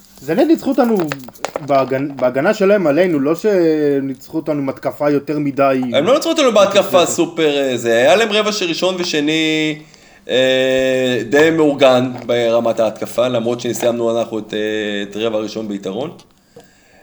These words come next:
Speaker 2: אה, והיה להם עוד איזה קצת, אה, נקודות שהם ניצלו את החולשות שלנו ואת, אה, חסרונו של, אה,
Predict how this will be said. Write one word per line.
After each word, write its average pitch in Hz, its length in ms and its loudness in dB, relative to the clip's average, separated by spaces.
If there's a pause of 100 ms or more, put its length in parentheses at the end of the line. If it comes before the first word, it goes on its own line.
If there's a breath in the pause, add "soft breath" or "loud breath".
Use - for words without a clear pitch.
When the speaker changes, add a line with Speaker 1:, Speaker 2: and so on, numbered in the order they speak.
(320 soft breath)
Speaker 2:
אה, 131 440 2
והיה 143 120 6
להם 190 120 4
עוד 190 160 2
איזה 170 160 -2
קצת, 170 320 0
אה, 147 640 4
נקודות 143 480 -2
שהם 147 300 -2
ניצלו 165 540 0
את 156 180 -2
החולשות 135 1000 2
שלנו 123 680 -2
ואת, 117 200 -6
אה, 117 40 2 (340)
חסרונו 120 560 -6
של, 135 280 -6
אה, 117 500 0